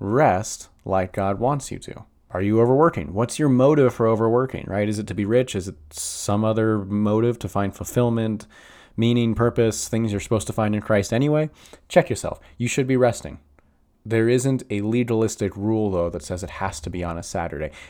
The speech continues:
Christians traditionally celebrate the Lord on Sundays because Sunday is the Lord's day,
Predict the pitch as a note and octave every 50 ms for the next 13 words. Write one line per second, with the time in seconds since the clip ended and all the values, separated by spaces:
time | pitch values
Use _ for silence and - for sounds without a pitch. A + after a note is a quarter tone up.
0 | - - - - E3 E3 - - - C3 A#2+ A#2+ B2 B2 - - _ - _ _
1 | _ - - - A2 B2+ E3 G3+ - - B2 F#2+ D#2 D#2+ E2 G2+ C3+ - - -
2 | _ _ _ - - - A#2+ A2 A2 A2 G2+ G#2+ F#2+ F2+ F2+ F2+ F#2 - - -
3 | - - _ _ _ _ - A2+ A2+ G#2+ G#2 G#2 G#2 G#2 G2+ F#2+ F2 F2 - -
4 | - - F3 C4+ B3+ A#3 F#2+ E2 - - - - - - G#2+ - G2+ G2 - -
5 | - - - - - - C#3+ D#3 F3+ F3 C#3 G2+ D2 B1+ D#2 F2 - - - F#2+
6 | F2+ F#2+ F#2+ F#2+ - - - - G#2 G#2 G#2 G#2 G2+ G2+ G2+ G2+ G2+ G2 F#2+ F2+
7 | F2+ G#2 A#2+ C3+ C3 A2 F2+ E2+ E2 F#2 A#2+ -